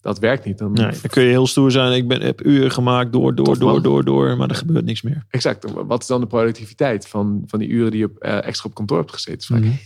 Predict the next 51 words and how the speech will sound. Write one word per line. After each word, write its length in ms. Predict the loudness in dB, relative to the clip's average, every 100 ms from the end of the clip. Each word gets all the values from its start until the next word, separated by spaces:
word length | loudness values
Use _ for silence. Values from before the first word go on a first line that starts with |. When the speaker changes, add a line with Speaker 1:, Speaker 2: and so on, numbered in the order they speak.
| -2
Speaker 1:
heel 160 | -2
erg 160 | -4 -8
laag. 300 | -10 -12 -18 _ _ _ _ _ -10
En 100 | -4
als 200 | -4 0
je, 300 | 2 2 0
nou, 240 | -2 -6
dus 120 | -8 -4
als 140 | -4
je, 60 | 0
je 60 |
moet 100 | -2
gewoon 160 | -2 -2
tanken. 320 | -2 -2 -6 -16
Even 220 | -16 -6
bij 160 | -2 0
opladen 420 | 0 0 0 -2
en 80 | -2
bijtanken. 480 | -2 -2 -6 -12 -12 -18 -20 -20 -12
En 80 | -4
de 60 | -2
beste 320 | 2 2 0
manier 160 | -2 0
om 40 |
dat 120 | -2
te 60 | -2
doen 200 | 0 0
is 140 | -2
in 80 | -4
open 260 | -4 -2 -2
aandacht. 400 | -2 0 -2 -4
En 80 | -6
dat, 120 | -6
dat 120 | -4
heel 200 | -2 -2
concreet 420 | -2 -2 0 0
in 80 | -2
dat 120 | -6
je 140 | -10 -18
geen 380 | -12 -4 0 0
nieuwe 240 | 0 0
informatie 540 | -2 -4 -2 -2 -6
opneemt. 300 | -4 -2 -2 -6
En 60 | _ _ _
dat 160 | -10 -8
je 60 |
bewust 280 | -4 -2 -2
gaat 180 | -6 -10
afdwalen 580 | -6 -6 -6 -6 -4 -4
met 180 | -6 -6
je, 360 | -6 -6 -8